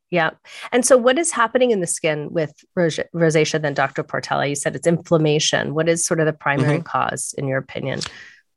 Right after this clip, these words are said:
Speaker 2: You know, we don't necessarily know the primary cause. There is a genetic
Speaker 1: Mm-hmm.
Speaker 2: predisposition. We can see it run in families. And, and, you know, classically, we'll see it in that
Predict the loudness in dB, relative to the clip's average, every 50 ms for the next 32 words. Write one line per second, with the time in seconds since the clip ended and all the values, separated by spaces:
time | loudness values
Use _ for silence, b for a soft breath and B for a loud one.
0 | _ _ _ _ _ -2 0 2 4 4 4 4 2 B B B B B B B
1 | _ _ -20 -20 -20 -12 -4 -2 0 2 2 2 2 2 0 0 0 0 2 4
2 | 4 4 4 4 2 2 2 2 2 0 -2 0 0 0 2 2 2 0 0 0
3 | 0 -2 -2 0 0 -2 -2 0 0 0 0 0 -2 -2 -2 -2 -2 0 0 0
4 | 0 -2 -2 -4 -4 -4 -2 0 0 -2 -4 -4 -8 -4 -2 -2 -2 -2 -2 -2
5 | -2 -2 -2 -4 -4 -4 -4 -2 2 2 2 2 2 0 0 0 0 -2 -4 -4
6 | -4 -2 -2 -2 -2 -2 0 0 -2 -2 -2 -2 -2 -2 -2 -4 -2 -2 -2 -2
7 | 0 -2 -4 -4 -6 -8 -6 -4 -2 -2 -2 -2 -2 -4 -4 -2 0 -2 0 0
8 | -2 -4 -4 -4 -2 0 0 0 0 0 -2 -2 -4 -4 -4 -6